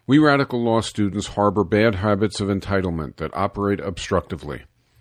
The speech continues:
We radical law students face intense resistance from many classmates, faculty, and media. Nonetheless, we radical law students seek to be lawyers for people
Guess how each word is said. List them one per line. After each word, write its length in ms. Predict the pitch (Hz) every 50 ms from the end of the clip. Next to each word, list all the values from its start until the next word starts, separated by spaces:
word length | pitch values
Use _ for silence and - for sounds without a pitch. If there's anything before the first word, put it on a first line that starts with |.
| _ _ _
We 120 | - 110 117
radical 420 | 110 110 98 98 101 95 101 98
law 180 | 98 104 117 123
students 420 | 113 - - 110 101 85 90 -
face 320 | - - 110 104 98 - -
intense 500 | 98 87 - - - 123 117 107 - -
resistance 560 | 110 104 98 120 127 - - - 87 69 -
from 160 | - - 95
many 200 | 95 101 101 101
classmates, 640 | 98 - 117 113 113 107 - - 92 85 78 71 -
faculty, 540 | - - 101 101 98 - 101 85 82 87 85
and 140 | 85 82 87
media. 460 | 92 98 101 90 87 76 - - - _ _ _ _ _ _ _ - - - _ _ _
Nonetheless, 720 | 98 101 113 131 147 147 139 113 87 64 - - - - - -
we 160 | - 90 101
radical 460 | 113 123 131 131 123 127 120 131 131 123
law 160 | 120 110 110
students 480 | 104 - - 117 110 101 95 104 -
seek 220 | - - 110 98 -
to 100 | - 104
be 140 | 87 101 98
lawyers 420 | 101 104 104 107 107 107 101 -
for 160 | - - 87
people 500 | 80 - 117 120 117 113 135 139 135 -